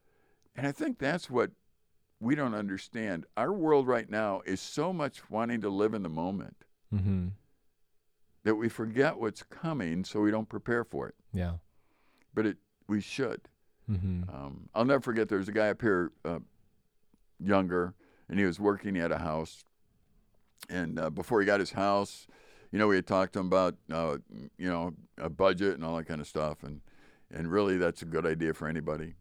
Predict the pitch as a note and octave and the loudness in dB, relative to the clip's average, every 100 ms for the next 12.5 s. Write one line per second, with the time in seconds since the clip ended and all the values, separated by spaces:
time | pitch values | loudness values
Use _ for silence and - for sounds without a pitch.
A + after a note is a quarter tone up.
0 | - C#3 B2 - G2 A2 - A2 G2+ C#2 | 0 2 2 -2 -8 -6 -6 -4 -4 -6
1 | C#2 D2+ - - G#2+ G2 - C3 A2+ A#2+ | -8 -14 -14 -2 0 0 0 2 4 4
2 | A2+ A2+ G2+ G2+ - - - - - A#2+ | 2 0 2 0 -6 -20 -20 -6 0 2
3 | A2+ A2 - A2+ A#2+ - F#2+ G2 G2+ G2+ | 2 0 2 2 4 2 2 4 2 2
4 | F#2+ F2+ F2+ E2+ F2+ E2+ E2+ - F2+ E2 | 0 0 2 2 2 0 -4 -6 -6 -6
5 | D#2 _ _ - E2 E2+ E2 D#2+ - - | -8 _ _ -8 -4 -2 -2 -4 -10 -20
6 | - - - F2+ D#2 D#2 E2+ E2 G2+ F2+ | -14 -10 -2 0 0 0 -4 0 2 2
7 | F2 E2 F#2+ E2 D#2+ E2 D#2+ E2 D#2+ F#2 | 2 -4 -2 -2 0 -2 -2 -6 -4 -4
8 | F#2+ E2 F#2+ G2 E2 D2+ - _ - - | -4 -4 -8 -6 -6 -6 -8 _ -20 -20
9 | - - - C#3+ G#2 G2 - - F2+ E2+ | -20 -16 -4 0 2 0 -2 -4 -4 -4
10 | C#2 G2 E2+ C#2+ E2+ D#2+ - - _ _ | -4 -6 -6 -2 0 0 -4 -20 _ _
11 | _ _ _ D#2 D#2 - D#2+ - _ _ | _ _ _ -16 -14 -10 -12 -12 _ _
12 | _ _ _ - E2 | _ _ _ -10 -10